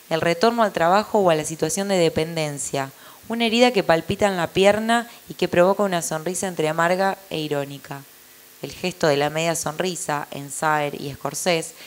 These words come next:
es otra forma de ocultar la melancolía, la repulsión, el rencor o ese desasosiego voluptuoso que caracteriza a sendos personajes. En ambas historias hay, asimismo, un aplazamiento del clímax narrativo,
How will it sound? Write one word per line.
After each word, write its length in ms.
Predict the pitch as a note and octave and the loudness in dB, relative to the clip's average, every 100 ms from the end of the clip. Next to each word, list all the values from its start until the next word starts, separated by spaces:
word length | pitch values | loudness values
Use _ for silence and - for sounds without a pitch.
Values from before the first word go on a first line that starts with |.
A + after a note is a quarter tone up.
| - | -14
es 140 | G3 A#3 | -8 -6
otra 200 | B3 A#3+ | -2 -4
forma 400 | - A#3+ A3+ G3+ | 0 0 2 4
de 80 | |
ocultar 460 | E3 D3+ D3+ G#3 F#3+ | 2 0 0 0 2
la 160 | D3+ C#3+ | 0 -2
melancolía, 920 | C#3+ C#3 C#3 C#3+ D#3+ E3 C#3+ C3+ - - | -2 -6 -6 -6 -4 -4 -4 -4 -8 -8
la 120 | C#3+ | -6
repulsión, 840 | C#3 C3+ - C3+ - F3+ E3 C#3+ C#3+ - - - | -4 -6 -10 -12 -6 2 4 2 -6 -20 -20 -10
el 100 | C#3+ | -10
rencor 680 | C#3 C#3 C#3+ - F3 D3+ D3+ - - - - | -8 -10 -4 6 6 6 0 -12 -20 -18 0
o 80 | G#3+ | 0
ese 160 | A#3 | 2
desasosiego 680 | G#3+ F3 D3+ D3+ - G3+ G3+ | 0 0 -6 -4 0 4 6
voluptuoso 800 | D#3+ D3 C#3+ - G#3 G3 - D3 | 4 4 -2 2 2 2 0 0
que 120 | D#3+ | 0
caracteriza 600 | D3 D3 D3 E3 F#3 - | -2 -2 -2 -2 -2 -2
a 60 | F3 | -4
sendos 360 | - F#3+ F#3 F3 | -4 -2 -2 -4
personajes. 800 | D3+ - C#3 C3+ B2+ - C3 - - - - - - - - - - - | -4 -6 -8 -10 -14 -16 -16 -16 -18 -20 -20 -20 -20 -20 -20 -20 -20 -8
En 140 | G#3 A#3 | -2 0
ambas 320 | C4 C4 A#3+ | 2 0 -2
historias 720 | G#3 - G#3 F#3+ F#3 F#3 - - - | -4 4 4 4 2 0 -8 -12 2
hay, 360 | G3 F3+ G3 - - - - | 4 4 0 -8 -16 -16 -6
asimismo, 760 | E3+ - G3 G3 E3 E3 E3 E3 - | -6 -2 -2 -2 -2 -2 -2 -4 -4
un 160 | A#3 | 0
aplazamiento 640 | A#3+ G3 F3 E3+ G3+ G#3+ G3+ | 2 0 -4 -6 -6 -2 -2
del 160 | E3 | -2
clímax 640 | - G#3+ F#3 D3+ C#3 - D3+ | -2 0 2 0 -2 -8 -8
narrativo, 640 | C#3+ D3 - C#3+ C3+ C3+ | -8 -8 -8 -6 -4 -6